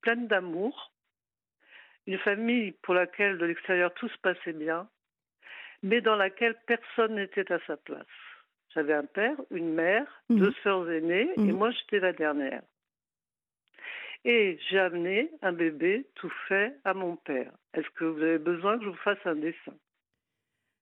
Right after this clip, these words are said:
Speaker 2: Ou-, ou-, oui. <laughs>
Speaker 1: <laughs> Eh bien, en clair, j'étais amoureuse de mon père.
Speaker 2: Ah.
Speaker 1: Comme mes deux sœurs aussi.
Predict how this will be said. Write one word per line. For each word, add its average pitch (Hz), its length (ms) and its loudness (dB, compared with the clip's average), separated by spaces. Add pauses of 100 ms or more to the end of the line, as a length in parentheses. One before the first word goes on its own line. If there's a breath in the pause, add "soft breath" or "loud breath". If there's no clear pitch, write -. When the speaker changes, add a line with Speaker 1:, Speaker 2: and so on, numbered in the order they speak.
(540)
Speaker 2:
Ou-, 165 220 2 (580)
ou-, 151 280 0 (140)
oui. 185 280 4 (300)
<laughs> - 440 -2
Speaker 1:
<laughs> - 1160 2
Eh 175 40 -4
bien, 190 160 6
en 185 60 2
clair, 226 320 4
j'étais 190 220 0
amoureuse 180 480 2
de 190 80 4
mon 220 220 4
père. 165 400 2 (520 loud breath)
Speaker 2:
Ah. 196 160 6 (840 soft breath)
Speaker 1:
Comme 180 200 2
mes 180 140 4
deux 175 220 2 (100)
sœurs 196 240 4
aussi. 196 400 -4